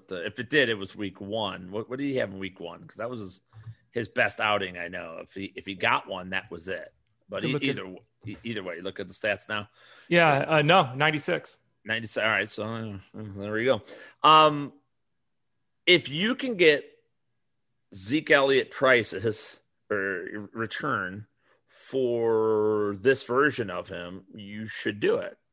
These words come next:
Speaker 1: You owe it to yourself to explore it. If people are gonna downgrade him because of the offensive line and no Dak then too, then you're better off holding. So, you know, it's all about if you can get a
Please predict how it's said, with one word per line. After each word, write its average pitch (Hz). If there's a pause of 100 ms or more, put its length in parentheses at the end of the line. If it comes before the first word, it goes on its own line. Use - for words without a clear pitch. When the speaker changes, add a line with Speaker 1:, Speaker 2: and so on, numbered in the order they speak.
(120)
Speaker 1:
You 95
owe 92
it 87
to 90
yourself 90
to 90
explore 127
it. 80 (440)
If 131
people 143
are 123
gonna 117
downgrade 107
him 98
because 98
of 92
the 98
offensive 95
line 92
and 92
no 92
Dak 90
then 87
too, 151
then 104
you're 101 (120)
better 104
off 87
holding. - (760)
So, 95 (300)
you 120
know, 104
it's 110
all 151
about 135 (180)
if 110
you 156
can 233
get 131 (120)
a 104